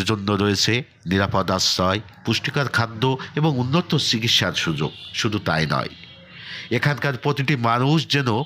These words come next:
নিজের পায়ে দাঁড়াতে পারে, সেই জন্য দেয়া হয় দক্ষতা উন্নয়ন ও কর্মসংস্থানের প্রশিক্ষণ। আমাদের বাড়িতে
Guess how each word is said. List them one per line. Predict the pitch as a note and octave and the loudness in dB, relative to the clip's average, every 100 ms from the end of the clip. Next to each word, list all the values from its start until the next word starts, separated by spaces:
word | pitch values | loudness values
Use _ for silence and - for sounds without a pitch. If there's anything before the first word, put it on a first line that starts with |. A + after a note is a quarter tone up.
| - - | -6 -2
নিজের | G#2 A2+ C#3+ B2+ | 2 4 4 2
পায়ে | C#3+ C3 | 0 0
দাঁড়াতে | G#2 A2+ C#3 C#3+ | 0 0 0 0
পারে, | A#2+ G2 B2+ - - - | 0 0 0 -4 -14 -6
সেই | - C#3 B2 | 0 2 2
জন্য | B2 A2+ A2+ | 0 0 2
দেয়া | A2 A2 | 2 2
হয় | G2 A2+ G#2 | 2 0 0
দক্ষতা | A2 - - - C3+ | -2 -2 -4 0 0
উন্নয়ন | A2 G2+ G2 A2 A2 - | -2 -2 0 0 0 -2
ও | G#2+ | -2
কর্মসংস্থানের | - G2+ G2 G#2+ A2+ G#2+ - G#2 F#2+ | 0 -2 0 0 0 -2 -2 -2 -2
প্রশিক্ষণ। | - F#2+ - - - F2+ D#2+ - - - - - - - | -2 0 0 -2 -2 -2 -2 -6 -20 -20 -18 -14 -14 -6
আমাদের | - B2 C3+ D3 | -2 0 2 2
বাড়িতে | D3 C#3 C#3 | 2 0 0